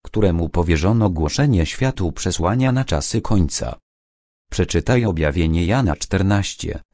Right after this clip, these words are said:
sześć i Ewangelia Mateusza dwadzieścia cztery, czternaście. Przesłanie pierwszego anioła zostało określone jako Ewangelia wieczna. Zobacz Objawienie Jana czternaście,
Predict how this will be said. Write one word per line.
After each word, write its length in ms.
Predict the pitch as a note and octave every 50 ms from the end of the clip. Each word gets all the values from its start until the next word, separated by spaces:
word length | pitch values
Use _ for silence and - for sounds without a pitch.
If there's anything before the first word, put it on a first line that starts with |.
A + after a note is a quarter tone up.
| _ -
sześć 460 | - - D3+ C3 F#2 - - - -
i 200 | - F2+ - _ -
Ewangelia 580 | F2+ E2 F2 F2 E2+ G2 A2+ G#2 F2+ F2 D#2+
Mateusza 580 | D#2 E2+ E2+ - D#2+ D#2 F2 A2 A2 - A2 G2+
dwadzieścia 520 | F#2+ F2+ F#2 D#2 D#2+ D2 - - - C#2
cztery, 500 | - - - - C3 B2 G2+ E2 C#2+ C2 - _ _ _ -
czternaście. 840 | - - - F#2+ F#2+ F#2+ G2+ G2+ F#2+ - - - - - C#2+ - - _ _ _ _ _ _ _ _ _
Przesłanie 580 | - - G#2+ - - - C3+ D3 D3 C3+ G2 -
pierwszego 600 | - F#2+ D#2+ D#2 - - C#3 B2+ A2 F2 D#2 F2+
anioła 440 | G2 G2 A#2 C#3+ C#3+ G2+ D#2 D2+ C#2
zostało 540 | D#2 G2 G#2 - - D3 D3 C3 G#2+ F2+
określone 640 | D#2+ - D#2+ D#2+ D2 - - E2+ F2+ G2+ A#2+ B2+ A#2+
jako 420 | A#2 A#2+ A#2+ - - A#2 A2 - F2
Ewangelia 600 | D#2+ F2 F2+ E2+ D#2+ F2 A2 A2 F#2+ F2 E2 C#2+
wieczna. 580 | C#2+ C2+ A#1 - - - - D2 C2+ B1 A1 _ _ _ _ _ _ _ _ _
Zobacz 480 | - F2 F2 A#2+ B2 G#2 G2 F2+ - -
Objawienie 640 | F#2 F2 D#2+ D#2+ D2 C#2+ D2 G2 B2 C#3 C3+ B2 G#2
Jana 320 | G2+ A2+ B2+ A2+ E2+ D#2
czternaście, 840 | - - - G2 F#2+ F#2+ G2 G#2 G2+ F#2+ - - - - - -